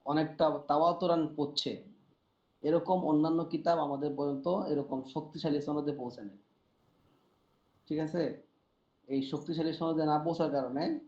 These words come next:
কিতাবের লেখক যেই হোক না কেন, সেগুলা কি না, জোয়াহিরুর রেওয়ায়া নয়,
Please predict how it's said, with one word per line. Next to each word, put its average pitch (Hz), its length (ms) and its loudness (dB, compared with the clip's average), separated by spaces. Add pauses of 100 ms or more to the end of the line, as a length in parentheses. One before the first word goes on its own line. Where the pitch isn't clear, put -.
কিতাবের 143 320 2
লেখক 143 340 2 (100)
যেই 160 160 6
হোক 131 240 -4
না 120 80 -10
কেন, 117 180 -8 (320)
সেগুলা 139 400 2
কি 156 120 -2
না, 123 200 -2 (600)
জোয়াহিরুর 139 380 4
রেওয়ায়া 135 460 2 (140)
নয়, 156 200 2